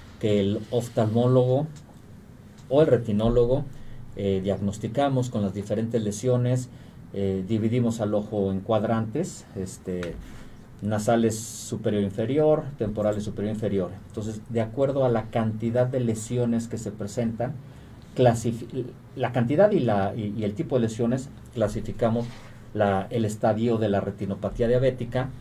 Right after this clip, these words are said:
y eso nos va dando la guía de cada cuánto tenemos que ver al paciente y en qué momento iniciar el tratamiento, ¿de acuerdo? Esto hablando de la retinopatía diabética.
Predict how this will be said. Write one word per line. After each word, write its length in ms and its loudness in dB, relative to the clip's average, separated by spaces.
y 140 2
eso 240 4
nos 180 0
va 100 2
dando 520 0
la 180 2
guía 420 2
de 240 -4
cada 300 8
cuánto 340 2
tenemos 460 2
que 120 0
ver 140 2
al 100 0
paciente 640 -4
y 160 4
en 140 6
qué 140 4
momento 560 4
iniciar 400 2
el 120 -2
tratamiento, 720 -4
¿de 60 -10
acuerdo? 360 0
Esto 240 4
hablando 420 4
de 120 6
la 140 4
retinopatía 800 -2
diabética. 560 -2